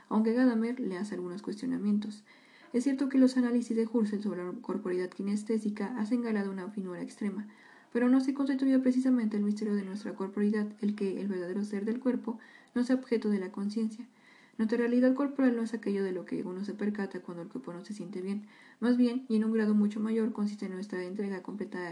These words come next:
a este allí, a eso que nos ata, y a eso que nos mantiene despiertos, a eso lo que nos entregamos completamente. Recordemos que Husserl no ponía atención en el ser allí, por lo que su fenomenología del cuerpo podría enriquecerse bastante más.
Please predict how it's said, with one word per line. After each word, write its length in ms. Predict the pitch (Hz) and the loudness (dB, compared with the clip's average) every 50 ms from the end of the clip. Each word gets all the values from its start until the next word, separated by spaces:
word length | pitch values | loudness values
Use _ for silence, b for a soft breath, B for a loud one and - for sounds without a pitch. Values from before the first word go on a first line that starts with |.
| - 262 262 | -6 -6 -6
a 140 | - 170 | -6 -4
este 280 | 180 202 208 208 - 214 | -4 -6 -6 -4 -2 0
allí, 240 | 208 208 220 233 240 B B B B B B B B B B | 0 0 0 -2 -6 B B B B B B B B B B
a 140 | 202 214 220 | 0 2 2
eso 220 | 226 226 247 247 | 2 2 0 -2
que 100 | 247 233 | 0 0
nos 200 | 220 214 208 214 | -2 -2 -2 -2
ata, 260 | 220 220 214 - - b b b b b b b b b | -4 -6 -6 -8 -18 b b b b b b b b b
y 120 | - 214 233 | 0 0 2
a 120 | 233 233 | 2 0
eso 200 | 233 233 233 247 | 0 2 0 0
que 100 | 240 247 | 0 2
nos 120 | 247 240 240 | 0 2 2
mantiene 320 | 240 233 240 233 202 196 | 0 0 0 -2 -2 -2
despiertos, 580 | 196 202 208 - - 220 208 208 196 214 - - - | -2 -4 -4 0 0 0 2 2 -2 -4 -6 -6 -8
a 140 | - 190 190 | -6 -4 -4
eso 240 | 190 202 208 208 | -4 -4 -4 -4
lo 120 | 202 185 185 | -4 -4 -6
que 100 | - 185 | -6 -8
nos 140 | 180 208 208 | -8 -8 -8
entregamos 460 | 185 202 214 180 175 180 180 190 208 | -8 -8 -8 -8 -8 -8 -8 -8 -8
completamente. 640 | - 175 175 170 175 214 175 185 202 202 214 208 - - _ _ b b b b b b b b b b b b b b b b | -10 -10 -10 -6 -6 -6 -4 -2 -2 -2 -2 -4 -6 -14 _ _ b b b b b b b b b b b b b b b b
Recordemos 440 | 247 254 269 269 285 285 294 302 294 | 4 6 6 4 4 4 4 2 2
que 120 | - 311 | 2 0
Husserl 340 | 294 294 262 254 254 226 214 | 2 4 4 4 4 4 2
no 160 | 214 214 214 | 0 0 -2
ponía 320 | 214 226 220 214 214 214 | -2 0 0 2 2 4
atención 400 | 208 208 208 226 220 214 214 196 | 2 2 2 0 -2 -2 -2 -2
en 120 | 196 196 196 | -2 -2 -4
el 100 | 190 208 | -4 -4
ser 220 | - 202 185 - - | -4 -4 -6 -4 -4
allí, 300 | - 196 202 226 233 220 B B B B B B | -4 -4 -2 -2 -2 -4 B B B B B B
por 140 | - 214 | 4 6
lo 140 | 214 208 208 | 6 6 4
que 80 | - 214 | 2 0
su 80 | 208 208 | 0 0
fenomenología 800 | 208 208 196 202 196 202 208 214 226 233 233 233 - 247 233 | 0 0 -2 0 2 2 2 2 2 2 -2 -2 -2 0 0
del 140 | 226 226 247 | 0 0 0
cuerpo 340 | 254 254 240 220 - 208 208 | 0 0 0 0 0 -2 -2
podría 220 | 208 202 196 202 | 0 -2 -2 -2
enriquecerse 520 | 196 208 214 208 220 220 220 220 208 208 196 | -2 -2 -2 -2 -2 0 0 0 0 -2 -2
bastante 420 | - 170 208 - - 160 165 170 | -4 -4 -6 -8 -8 -10 -8 -10
más. 300 | 170 180 185 208 - - | -8 -8 -8 -8 -10 -10